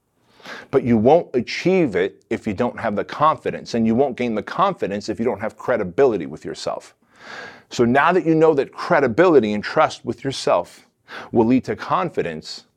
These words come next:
and if you have the confidence, then there's nothing stopping you from being competent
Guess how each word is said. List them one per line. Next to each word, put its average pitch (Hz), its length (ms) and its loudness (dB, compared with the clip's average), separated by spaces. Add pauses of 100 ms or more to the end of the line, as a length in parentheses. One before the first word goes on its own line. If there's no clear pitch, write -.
(420)
and 147 100 0
if 127 100 -2
you 127 100 0
have 170 260 0
the 160 80 -4
confidence, 143 720 -2 (380)
then 160 100 4
there's 151 180 2
nothing 185 240 2
stopping 165 560 2
you 101 300 -2 (760)
from 156 220 2
being 131 240 2
competent 160 1080 -2